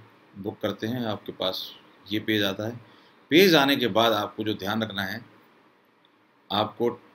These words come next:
यहाँ पर आने के बाद आपको इस section के अंदर जाना है। इस section में आप जैसे ही जाते हैं, आपको card के offer दिखते हैं। Card के सारे offer आपके साथ,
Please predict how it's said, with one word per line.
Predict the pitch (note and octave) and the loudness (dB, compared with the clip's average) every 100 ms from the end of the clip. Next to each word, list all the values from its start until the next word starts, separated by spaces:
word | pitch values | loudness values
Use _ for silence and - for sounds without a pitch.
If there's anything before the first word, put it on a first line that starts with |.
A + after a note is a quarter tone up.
| _ | _
यहाँ | G2+ B2+ D#3 | -4 -2 0
पर | C3 | 0
आने | A#2 A2+ | 0 0
के | |
बाद | G2+ G2+ | 0 0
आपको | G2 F#2+ - B2+ - | 0 -4 -6 -10 -4
इस | F3 F3 | -2 0
section | - G#2 - G#2 | 2 2 2 -4
के | G2 | -4
अंदर | F#2+ F#2 G2 | -6 -6 -6
जाना | F2 F2 | -8 -10
है। | F2 F2 - - _ - - - - | -12 -16 -20 -20 _ -20 -20 -14 0
इस | D#3+ - | 2 4
section | C#3 C#3 B2 | 2 0 -2
में | |
आप | A#2+ G2 | -2 -2
जैसे | G2+ G#2+ | -2 -2
ही | G#2 | -4
जाते | G2 F2+ - | -6 -8 -8
हैं, | F#2 A#2+ B2 - | -8 -8 -10 -6
आपको | F#2 - G#2 A#2+ - _ _ _ _ _ - | -6 -6 -8 -8 -8 _ _ _ _ _ -2
card | G#2 G#2 | 0 0
के | G#2 | -2
offer | G2 G2 | -4 -6
दिखते | F2 - G#2+ | -10 -10 -10
हैं। | A#2 - - - _ _ _ | -10 -12 -20 -20 _ _ _
Card | - A#2+ B2 A#2+ | 2 4 4 2
के | A#2 | -2
सारे | G#2 - B2 C3+ B2 | -2 -2 2 2 2
offer | G#2+ G#2+ | 0 0
आपके | G2 F#2 G2 | -2 -4 -6
साथ, | G2+ | -4